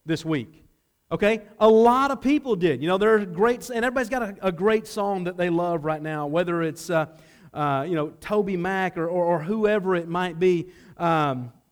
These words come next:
there's just a lot of really good stuff that, that is out there that people listen to and they draw on, whether it's, you know,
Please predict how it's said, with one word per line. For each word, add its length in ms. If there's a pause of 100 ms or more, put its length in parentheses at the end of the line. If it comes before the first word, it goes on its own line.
(540)
there's 160
just 200
a 100
lot 320
of 240
really 340
good 360
stuff 500
that, 300
that 120
is 140
out 300
there 160
that 160
people 320
listen 300
to 140
and 80
they 80
draw 440
on, 120
whether 220
it's, 160 (300)
you 40
know, 120